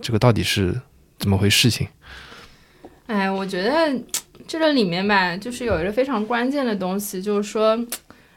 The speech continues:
Speaker 2: 档案的价值，
Speaker 1: 嗯。
Speaker 2: 或者说对这种历史资料文献的这种价值，嗯，就是这个东西怎么去，怎么去持续的挖掘、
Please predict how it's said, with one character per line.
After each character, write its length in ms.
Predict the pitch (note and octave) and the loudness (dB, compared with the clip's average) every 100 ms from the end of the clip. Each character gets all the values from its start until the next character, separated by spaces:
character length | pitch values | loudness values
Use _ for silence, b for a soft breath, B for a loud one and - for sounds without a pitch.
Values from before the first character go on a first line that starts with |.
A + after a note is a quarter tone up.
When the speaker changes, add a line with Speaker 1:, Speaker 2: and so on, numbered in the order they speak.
| B B _ - | B B _ 2
Speaker 2:
档 300 | G#3 D#3+ C#3+ | 4 4 2
案 220 | D#4+ C4 | 2 4
的 100 | G#3 | 2
价 320 | G#3 F4 G#3 | 2 4 4
值， 420 | F#3+ - G#2 - - _ C3 | 2 -6 -10 -14 -18 _ -14
Speaker 1:
嗯。 200 | A2+ A2+ - | -12 -14 -4
Speaker 2:
或 160 | A3+ | -2
者 80 | G3+ | -2
说 480 | G3+ G#3 G#3 G#3 G#3 - | 0 2 2 0 -4 -2
对 180 | A3 | 0
这 60 | G3+ | 0
种 240 | A3 F3+ | 0 0
历 140 | A#3+ A#3+ | 0 -2
史 320 | - G3 E3 | -2 -4 -4
资 260 | - - G#3+ | -6 -4 0
料 260 | A3 F#3+ | 2 2
文 240 | F3 D3+ F3 | 2 0 -2
献 200 | B3+ A#3+ | -2 0
的 100 | F#3 | 0
这 60 | |
种 260 | G#3+ G3+ E3+ | -2 -2 -4
价 260 | E3 D4+ F#3+ | -2 0 0
值， 360 | G3+ - - - b b b b _ | -2 -6 -10 -12 b b b b _
嗯， 400 | G3+ F#3 F3+ F#3+ F#3+ | -2 -2 -2 -4 -6
就 100 | G#3+ | -6
是 320 | G#3 F#3 F3+ G#3 | -4 -2 -2 -4
这 120 | - D4 | -2 2
个 100 | G#3 | 4
东 180 | G3 | 4
西 220 | G#3 G#3 F#3+ | 2 -2 -2
怎 120 | F3 | -2
么 140 | F3 | -2
去， 680 | - - A#3 G#3 F3 B2 - - - | -6 -6 -2 0 0 -2 -8 -16 -12
怎 140 | - | -4
么 120 | F3+ E3 | -2 -2
去 220 | - B3 | -4 -6
持 240 | - - F#3 | -4 -4 -4
续 260 | - D#4+ | -2 -2
的 220 | A3 F#3 | 0 0
挖 260 | A3 B3 B3+ | 4 4 2
掘、 720 | B3+ F3 E3 D#3+ D#3+ - - | -2 -2 -2 -2 -6 -8 -10